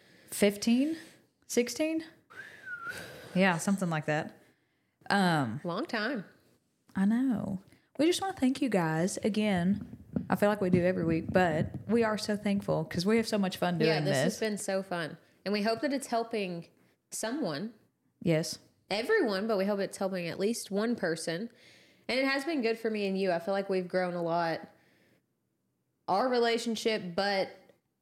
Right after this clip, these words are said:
Speaker 2: it's helped our relationships with God grow
Speaker 1: Oh, gosh, yeah.
Speaker 2: a lot.
Speaker 1: A ton. Yeah.
Speaker 2: Mm-hmm.
Speaker 1: Okay.
Speaker 2: That's
Speaker 1: Okay.
Speaker 2: what we need, growth.
Speaker 1: Growth.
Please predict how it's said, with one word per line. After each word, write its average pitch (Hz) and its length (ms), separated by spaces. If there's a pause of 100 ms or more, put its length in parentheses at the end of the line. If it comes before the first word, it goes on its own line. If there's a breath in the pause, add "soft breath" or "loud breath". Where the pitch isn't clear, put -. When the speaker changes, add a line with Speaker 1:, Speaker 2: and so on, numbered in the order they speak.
(240)
Speaker 2:
it's 190 200
helped 185 240
our 180 160
relationships 175 600
with 165 140
God 165 300
grow 156 400
Speaker 1:
Oh, 196 100
gosh, 185 340
yeah. 151 160
Speaker 2:
a 170 60
lot. 170 400 (220)
Speaker 1:
A 175 100
ton. 156 540 (1080)
Yeah. 262 540 (260)
Speaker 2:
Mm-hmm. 180 600
Speaker 1:
Okay. 339 280 (120)
Speaker 2:
That's 294 140
Speaker 1:
Okay. 320 40
Speaker 2:
what 381 80
we 294 120
need, 220 240
growth. 160 560 (240)
Speaker 1:
Growth. 190 680